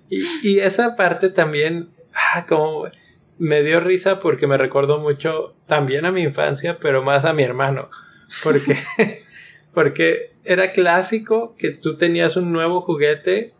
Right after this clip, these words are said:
y empezabas a jugar, pero en el comercial decía, "No, que este juguete hace,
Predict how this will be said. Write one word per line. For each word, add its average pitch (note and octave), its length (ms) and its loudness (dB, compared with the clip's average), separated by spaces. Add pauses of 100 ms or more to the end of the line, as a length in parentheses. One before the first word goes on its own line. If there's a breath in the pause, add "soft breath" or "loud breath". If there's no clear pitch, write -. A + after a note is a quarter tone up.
(400)
y D3+ 120 -2
empezabas D3+ 500 2
a E3 80 2
jugar, D3 340 2
pero D3+ 180 4
en C#3 120 0
el C3 80 -4
comercial D3+ 500 2
decía, D3+ 400 0
"No, F3+ 320 0
que E3 220 -2
este D#3+ 840 0 (440)
juguete D3 440 0
hace, D3+ 460 0